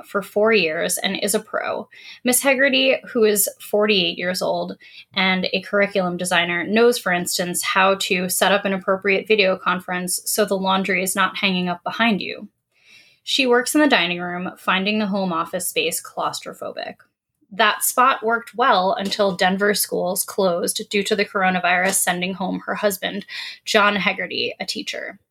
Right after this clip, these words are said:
"It's the random loud singing that happens," Miss Hegarty says of his habits. She told him, "You can't just stand in the living room and sing Scooby-Doo. I'm on the phone."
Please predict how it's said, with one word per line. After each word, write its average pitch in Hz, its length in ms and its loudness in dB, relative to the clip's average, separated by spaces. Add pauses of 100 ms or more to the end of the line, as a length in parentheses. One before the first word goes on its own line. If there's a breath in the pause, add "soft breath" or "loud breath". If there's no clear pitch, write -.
(1080 loud breath)
"It's 262 160 2
the 269 120 4
random 302 420 4
loud 214 460 4
singing 180 480 2
that 165 100 -2
happens," 160 580 -2
Miss 202 220 -2
Hegarty 175 460 -2
says 180 400 0
of 185 160 -6
his 190 160 -6
habits. - 600 -4 (300 loud breath)
She 262 260 2
told 247 300 2
him, 240 260 4 (120)
"You 240 180 0
can't 277 400 0
just - 260 2
stand 202 380 -2
in 202 60 0
the 202 100 -2
living 190 320 -2
room 185 300 -2
and 208 200 -2
sing 196 300 2
Scooby-Doo. 190 1000 0 (160)
I'm 214 180 4
on 214 280 2
the 208 60 4
phone." 202 720 -4